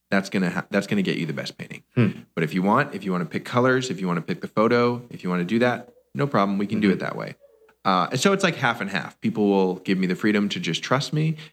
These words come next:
Speaker 1: And some people say, "No, I want this photo and I want it to be this colors." So anytime that I have commissions going, which is almost <laughs> always right now,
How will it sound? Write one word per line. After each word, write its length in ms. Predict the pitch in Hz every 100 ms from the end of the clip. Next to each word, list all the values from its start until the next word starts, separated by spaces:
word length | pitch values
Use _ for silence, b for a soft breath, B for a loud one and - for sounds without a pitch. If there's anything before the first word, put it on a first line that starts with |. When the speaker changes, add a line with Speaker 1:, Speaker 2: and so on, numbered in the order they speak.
| _ -
Speaker 1:
And 160 | 98 92
some 140 | 95
people 200 | 98 92
say, 180 | 87 87
"No, 120 | 87 82
I 60 |
want 200 | 82 71
this 140 | 98 -
photo 360 | 120 123 123
and 140 | - 85
I 40 |
want 160 | 80 71
it 60 | -
to 60 |
be 80 | 78
this 140 | 95 -
colors." 440 | 101 95 95 - _ _ _ _ _ _ -
So 300 | 135 117 -
anytime 640 | 165 190 147 135 123 113
that 120 | 107
I 100 | 98
have 520 | 95 107 95 92 - _ _ _ _ _ _ -
commissions 540 | 107 113 - 95 85
going, 320 | 85 73 85
which 200 | 92 85 87
is 260 | 80 - _ _ _ _ 78
almost 400 | 58 87 - -
<laughs> 60 |
always 300 | 92 87 76
right 200 | - 76
now, 360 | 80 87 127